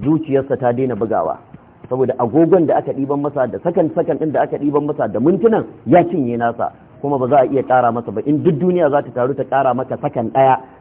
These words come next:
zuciyarka ta sake bugawa sau ɗaya, wallahi Allah ba zai baka ba. Da haka Ubangiji ya ce, "Ya ayyuhal ladzina amanu, la tulhikum amwalukum wala auladukum an zikrillah." Ya ku waɗanda suka yi imani, kada ku bari hada-hadar dukiya da hidimar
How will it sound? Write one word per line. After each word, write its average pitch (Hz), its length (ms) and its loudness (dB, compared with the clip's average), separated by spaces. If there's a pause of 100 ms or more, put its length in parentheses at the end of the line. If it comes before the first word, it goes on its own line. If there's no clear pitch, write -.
(120)
zuciyarka 156 580 0
ta 131 140 -4
sake 147 280 0
bugawa 139 540 4
sau 117 160 -2
ɗaya, 143 240 4
wallahi 131 320 0
Allah 123 240 -2
ba 110 80 -4
zai 110 120 -4
baka 104 280 -6
ba. - 140 -6 (920)
Da 120 100 2
haka 139 180 0
Ubangiji 131 460 -2
ya 131 60 2
ce, 135 160 -6
"Ya 139 140 2
ayyuhal 135 300 0
ladzina 123 340 0
amanu, 131 320 0 (440)
la 127 320 2
tulhikum 123 460 -4
amwalukum 120 580 -2
wala 120 260 0
auladukum 113 520 -4
an 147 160 0
zikrillah." 120 480 -4 (540)
Ya 143 180 6
ku 147 140 -2
waɗanda 147 320 2
suka 127 160 -4
yi 120 160 -2
imani, 131 360 0 (380)
kada 190 200 4
ku 147 120 -4
bari 147 280 2
hada-hadar 123 600 0
dukiya 123 480 0 (280)
da 113 140 2
hidimar 185 380 4